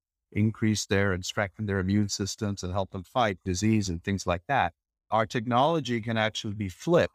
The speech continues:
to say we can bring these products into the hive for the colony's health. So, so yes, now we, we don't ourselves have those products in our portfolio,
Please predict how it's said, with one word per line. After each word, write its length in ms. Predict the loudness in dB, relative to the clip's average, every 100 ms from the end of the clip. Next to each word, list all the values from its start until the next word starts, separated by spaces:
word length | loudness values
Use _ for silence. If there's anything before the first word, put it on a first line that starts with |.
| _
to 120 | -6
say 480 | 0 4 6 6 4
we 180 | 0 -4
can 200 | -2 -4
bring 300 | 0 0 0
these 140 | -4
products 420 | 0 2 2 0 -2
into 260 | -4 -2 -4
the 120 | -2
hive 400 | 0 0 0 -4
for 200 | -4 -4
the 120 | -4
colony's 500 | 0 2 2 -2 -4
health. 220 | 0 0 0 _ _ _ _ _ _
So, 340 | -2 0 0 -2
so 180 | -2 -2
yes, 540 | 0 2 2 0 -4
now 140 | -2 0
we, 180 | -2 -4
we 140 | -4 -2
don't 340 | 0 0 0 -6 -6
ourselves 600 | -4 -2 0 2 2 0 -4
have 320 | -2 0 0 0
those 220 | -2 -2
products 440 | -2 0 -2 -6
in 80 | -6
our 100 | -6
portfolio, 800 | -2 -4 -2 0 0 0 0